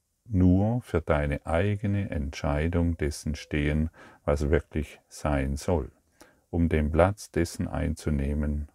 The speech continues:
was wirklich ist. Krankheit ist eine Entscheidung.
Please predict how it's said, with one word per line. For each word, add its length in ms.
was 320
wirklich 420
ist. 400
Krankheit 640
ist 680
eine 480
Entscheidung. 880